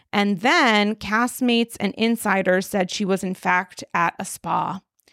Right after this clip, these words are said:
Her team asked someone to counter the lies, and that was refused because it was more salacious. Just to clarify, that peer, who is not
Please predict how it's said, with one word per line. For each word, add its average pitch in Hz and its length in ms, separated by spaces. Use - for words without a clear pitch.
Her 240 140
team 247 340
asked 220 280
someone 233 360
to - 100
counter 254 480
the 320 140
lies, 202 680
and 196 160
that 196 200
was 233 200
refused 208 720
because 196 400
it - 80
was 196 160
more 180 240
salacious. - 800
Just - 260
to 285 80
clarify, 180 880
that 202 360
peer, 202 600
who 214 140
is 196 200
not 202 600